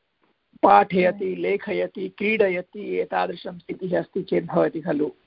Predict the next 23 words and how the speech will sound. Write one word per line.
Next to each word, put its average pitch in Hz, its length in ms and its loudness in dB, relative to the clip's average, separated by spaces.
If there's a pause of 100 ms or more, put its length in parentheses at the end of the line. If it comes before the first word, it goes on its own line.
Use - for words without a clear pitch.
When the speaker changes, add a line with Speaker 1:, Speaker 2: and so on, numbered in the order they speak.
Speaker 1:
अ, 135 120 -6
प्रेरणार्थे। 165 720 4 (200)
तर्हि 165 520 4 (1200)
सः 185 480 4 (680)
शिष्यः 185 320 2
एतादृशं 175 680 2
भवति। 165 420 -2
णन्त 202 360 6
इत्युक्ते 269 420 4
किं? 262 240 -2
प्रेरणार्थे 196 800 -6
णिच् 196 220 -12
प्रत्यययुक्तं 170 840 -2
खलु। 180 300 2 (600)
तर्हि 165 120 0
आचार्य 190 440 6
किं 190 140 -2
वदति, 190 320 0
पठतु। 208 460 0 (120)
हम्म। 180 300 -4 (1120)
Speaker 2:
आचार्य 190 400 8
वदति, - 540 -4
आम्, 180 420 6